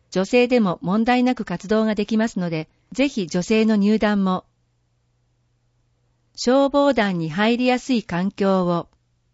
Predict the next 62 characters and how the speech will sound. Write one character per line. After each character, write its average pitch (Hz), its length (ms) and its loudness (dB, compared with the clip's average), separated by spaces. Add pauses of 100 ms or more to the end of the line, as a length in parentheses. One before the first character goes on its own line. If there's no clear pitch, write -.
(1040)
ど 262 180 2
う 320 40 -2
す 269 140 -4
れ 220 100 0
ば 180 120 -2
興 247 220 4
味 202 160 2
を 165 60 0
持 190 100 0
っ 233 40 -2
て 185 180 -2
も 170 120 0
ら 180 140 0
え 180 60 -2
る 180 80 -4
と 165 140 -4
思 170 180 -2
い 180 60 -2
ま 180 120 -4
す - 120 -16
か？ 175 240 -8 (1300)
笠 202 260 -4
原 196 220 -2
さ 160 200 -4
ん。 135 120 -6 (960)
一 285 280 -2
人 277 120 0
で 214 100 4
入 208 200 2
団 233 200 2
す 240 140 -4
る 233 100 0
の 196 120 0
は 160 200 -2
勇 269 200 0
気 220 140 -2
が 185 100 0
い 175 60 -2
る 202 100 0
と 208 140 2
思 208 180 2
う 202 60 0
の 175 140 -2
で、 156 220 -6 (400)
友 226 240 2
達 277 200 -2
と 269 120 -2
か 214 120 -2
と 180 100 -2
一 175 80 -4
緒 226 140 -2
だ 226 100 0
っ 233 80 -4
た 180 140 -4
ら 160 280 -4
入 214 240 -2
り 254 80 0
や 262 100 4
す 269 140 -4
い 262 80 0
か 190 140 -4
も。 151 180 -4